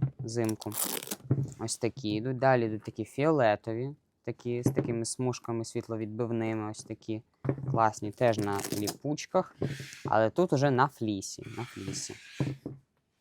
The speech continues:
Отут іде, ідуть на флісі, ось такі з зірочками,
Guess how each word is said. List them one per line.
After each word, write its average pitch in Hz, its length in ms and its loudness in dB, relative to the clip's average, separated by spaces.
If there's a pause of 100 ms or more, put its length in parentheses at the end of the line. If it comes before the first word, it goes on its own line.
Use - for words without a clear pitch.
(1200)
Отут 104 400 -6
іде, 131 180 2
ідуть 139 380 0
на 151 100 4
флісі, 165 600 4 (1040)
ось - 140 -16
такі 113 280 -4
з 101 40 -2
зірочками, 120 760 0